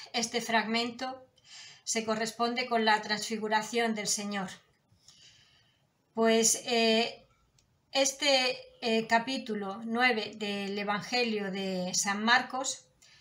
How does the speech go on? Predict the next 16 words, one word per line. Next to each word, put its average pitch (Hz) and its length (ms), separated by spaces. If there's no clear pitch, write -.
si 233 180
retrocedemos 226 800
al 220 140
capítulo 226 540
ocho, 226 480
nos 226 240
encontramos 262 880
con 233 220
que 226 120
Jesús 269 680
les 226 240
había 247 280
preguntado 233 640
a 202 80
sus 190 220
discípulos, 240 800